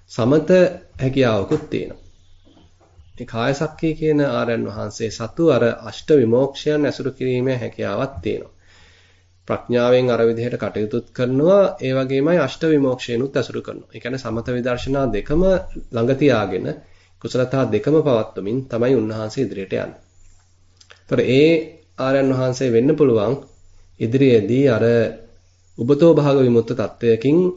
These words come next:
අරහත්ත්වයටපත් වෙන්නේ. මොකද ආර්ය භූමියේදීම මේ කියන සමත කුසලතාවයනුත් සහිතයි. ඒ වගේමයි විපස්සනා කුසලතාවයනුත් සහිතයි.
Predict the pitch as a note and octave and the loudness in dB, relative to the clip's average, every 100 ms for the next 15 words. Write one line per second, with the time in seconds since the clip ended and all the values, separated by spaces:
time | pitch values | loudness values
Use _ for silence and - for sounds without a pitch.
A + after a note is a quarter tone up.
0 | - - A#2 A#2+ - G#2 - B2+ - - | -8 -8 -4 -4 -4 -6 -4 -4 -6 -12
1 | - - - - - - - - - - | -12 -10 -10 -10 -14 -16 -16 -18 -20 -8
2 | - - - - - - _ - A#2 A2+ | -4 -2 -4 -8 -14 -20 _ -2 2 4
3 | A2 G#2+ G#2 - - A2 A2 G#2+ A2 A#2 | 4 2 -2 -10 -12 -6 -2 -2 0 0
4 | B2 B2 C3 B2+ C3+ D3+ F#3 F#3 - - | 2 2 2 2 4 4 4 2 -2 -14
5 | - - A#2+ A#2+ A#2 A#2+ A#2+ A#2+ A#2+ - | -16 -8 -4 -4 -2 -2 0 0 -4 -6
6 | - B2+ B2 B2 B2 A#2+ A#2 A#2 A#2 A2 | -6 -4 -4 -4 -4 -4 -2 0 0 0
7 | G#2 - F#2 A2 - C3+ F3+ - _ _ | -2 -8 -14 -10 -2 0 -2 -6 _ _
8 | _ _ _ _ _ _ B2 A#2 A2+ A#2 | _ _ _ _ _ _ -2 0 0 0
9 | A2+ A#2 A2 B2+ B2+ C3 B2 A2 A2+ A2 | 0 0 -2 -4 -4 -4 -4 -6 -12 -12
10 | A2+ A2 G#2+ G#2 G2 - F#2 G2+ B2 | -8 -6 -4 -4 -8 -12 -12 -6 -2